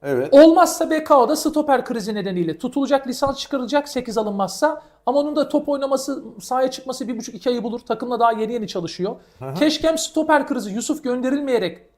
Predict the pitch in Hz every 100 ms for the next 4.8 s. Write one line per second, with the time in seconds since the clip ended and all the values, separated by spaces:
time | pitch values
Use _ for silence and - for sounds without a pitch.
0 | 165 214 247 302 294 262 220 190 320 370
1 | _ _ - 320 339 320 311 339 277 311
2 | 330 302 320 294 220 - 180 196 330 -
3 | _ _ _ _ 175 269 302 240 311 311
4 | 294 269 262 - 285 254 233